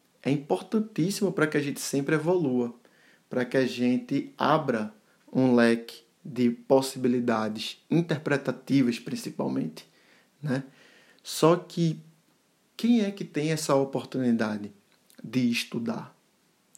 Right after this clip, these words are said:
não é verdade? É, é muito difícil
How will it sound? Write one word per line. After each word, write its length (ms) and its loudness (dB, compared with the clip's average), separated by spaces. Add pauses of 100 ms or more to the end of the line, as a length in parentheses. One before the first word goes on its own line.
(140)
não 120 -4
é 40 -6
verdade? 420 -8 (760)
É, 460 0 (1160)
é 100 0
muito 260 0
difícil 600 0